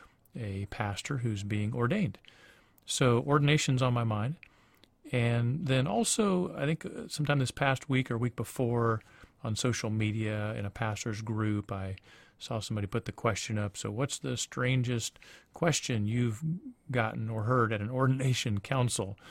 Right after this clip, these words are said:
And, uh, some humorous answers, but also some kinda tough ones too, uh, tough situations too that happen at ordinations. So, so it's on my mind, and I, I wanna just talk about, uh, ordination a little bit, and what is the biblical basis of it,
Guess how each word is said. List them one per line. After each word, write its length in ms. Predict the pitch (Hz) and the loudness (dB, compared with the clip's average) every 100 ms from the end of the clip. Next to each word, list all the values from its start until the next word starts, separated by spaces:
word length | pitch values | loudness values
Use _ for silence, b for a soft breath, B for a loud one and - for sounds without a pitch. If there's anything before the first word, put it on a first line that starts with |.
| B B B B - | B B B B -8
And, 380 | 113 107 104 107 | -4 -2 -2 -2
uh, 240 | 101 101 | -2 -2
some 440 | - 117 107 107 | -2 0 0 0
humorous 440 | 113 120 113 107 - | -2 0 0 0 -2
answers, 420 | 110 104 113 104 | -2 -4 -6 -6
but 160 | 107 107 | -4 -4
also 400 | 104 - 113 104 | -4 -4 -6 -6
some 380 | - 110 104 - B B B | -4 -4 -4 -6 B B B
kinda 220 | - 117 | -6 -4
tough 280 | 104 123 - | 2 0 2
ones 240 | 117 101 - | -2 -4 0
too, 240 | 123 107 B B B B | 0 0 B B B B
uh, 180 | - 107 - | -8 -8 -6
tough 200 | 123 - | -8 -6
situations 680 | 107 - 113 110 - 104 | -8 -6 -4 -4 -6 -8
too 160 | - 123 | -4 -2
that 120 | 110 | -2
happen 300 | 117 113 110 | -4 -6 -6
at 80 | 107 | -8
ordinations. 720 | 127 104 107 110 - 101 - B B B B B B B | -6 -4 -2 -2 -2 -6 -8 B B B B B B B
So, 340 | - 160 143 151 | 2 6 6 6
so 140 | - | 0
it's 120 | 147 | 0
on 140 | 233 240 | 0 2
my 100 | 127 | 2
mind, 420 | 117 120 127 170 - | 4 2 2 -2 -2
and 420 | 139 139 135 139 - _ _ - | 0 2 2 -2 -12 _ _ -10
I, 80 | 143 | -4
I 40 | 156 | -2
wanna 180 | 247 | 0
just 140 | 214 - | 0 2
talk 300 | - 240 - | 4 4 2
about, 340 | 131 135 143 | 0 0 0
uh, 80 | 156 - _ - | -6 -10 _ -2
ordination 420 | 139 131 131 135 | 2 2 0 0
a 40 | 123 | 0
little 160 | 120 | 0
bit, 280 | 123 131 - | 0 -2 -4
and 320 | 117 110 175 - | -4 -4 -6 -10
what 300 | 139 151 127 | -10 -2 0
is 100 | 120 | 0
the 80 | 110 | 2
biblical 380 | 117 127 127 113 | 2 2 2 0
basis 480 | 107 117 - 123 - | 2 2 2 0 2
of 160 | 117 | 2
it, 220 | 120 117 | 0 -4